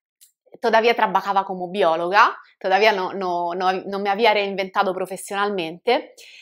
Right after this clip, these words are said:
y, eh, tenía un, un objetivo. El objetivo era prepararme una oposición. Y esta oposición era la oposición para trabajar en el Instituto Nacional de Toxicología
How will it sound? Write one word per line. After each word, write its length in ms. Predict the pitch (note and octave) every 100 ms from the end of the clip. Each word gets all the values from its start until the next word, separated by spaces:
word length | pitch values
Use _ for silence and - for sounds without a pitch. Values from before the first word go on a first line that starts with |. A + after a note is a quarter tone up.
| - -
y, 380 | - G3+ G#3+ -
eh, 200 | - C2+ - - _ - -
tenía 400 | E4+ B3 B3+ G#3+
un, 280 | F#3+ F#3+ F#3
un 140 | C4+
objetivo. 720 | B3 F#3+ - - F#3 D#3+ E3+ _ _
El 240 | A3+ A3 C4
objetivo 500 | C4 F#4 - A3+ A#3+
era 140 | F#3
prepararme 480 | A3 G#3+ G3 F#3 G#3
una 140 | D#3
oposición. 680 | D#3 F3+ E3+ F3 B3+ F3 E3 _ - - - -
Y 160 | B3 A#3+
esta 220 | B3 E4+
oposición 580 | E4 F4 G4+ G4+ G4+ G4+
era 160 | G#3
la 100 | F#3
oposición 760 | G3 - A#3 E4 - F3+ F3 G3+ B3+ - _ -
para 260 | B3+ G3+ F3+
trabajar 640 | G#3 A#3+ C#4+ F3 - -
en 120 | A3
el 140 | A3+ A#3+
Instituto 480 | A#3 C4+ G3+ F#3 E3+
Nacional 400 | F#3 B3 E3 F#3
de 80 |
Toxicología 840 | F#3+ F#3 - G3 G3+ G#3 E3+ D#3